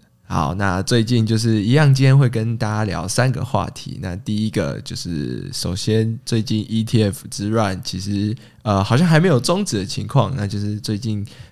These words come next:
刚发行的零零九三九，然后最近下礼拜一，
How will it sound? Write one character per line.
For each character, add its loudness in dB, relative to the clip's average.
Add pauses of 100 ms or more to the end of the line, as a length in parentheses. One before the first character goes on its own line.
刚 0
发 2
行 -4
的 -4
零 -4
零 -2
九 -8
三 0
九， -4
然 -8
后 -4 (120)
最 -2
近 -6
下 0
礼 -2
拜 -2
一， -2